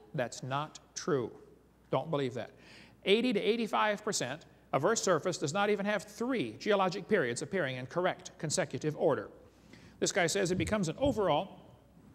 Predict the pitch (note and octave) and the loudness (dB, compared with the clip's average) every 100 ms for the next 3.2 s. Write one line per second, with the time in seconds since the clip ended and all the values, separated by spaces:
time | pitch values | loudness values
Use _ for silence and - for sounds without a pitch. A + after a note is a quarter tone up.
0 | - G#3 G#3 G3+ - C3+ D3 C#3+ C#3+ C#3+ | 0 0 2 -2 0 0 0 0 4 2
1 | F#3+ A3+ A#3 G#3 F#3 - A3 G#3 G#3+ F#3 | 2 -2 -2 -2 -4 0 0 0 -4 -4
2 | - G#3 D#3 D3+ D3 D#3+ F3+ G3 G#3+ G3+ | -2 0 0 -2 0 0 -2 -2 -2 -4
3 | C3+ D3+ | -4 -6